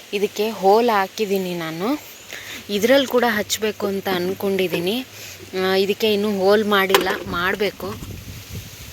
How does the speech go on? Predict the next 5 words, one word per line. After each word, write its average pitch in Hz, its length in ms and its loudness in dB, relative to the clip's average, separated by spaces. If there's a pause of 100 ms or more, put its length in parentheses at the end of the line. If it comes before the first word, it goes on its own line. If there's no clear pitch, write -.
(1000)
ಇದಕ್ಕೆ 220 280 4
ಮಾತ್ರ 208 340 4
ಮಾಡ್ಕೊಂಡ್ಬಂದಿದ್ದೀನಿ. 165 920 -2 (840)
ಇಲ್ಲಿ 160 140 -6
ನೋಡಿ 147 160 -6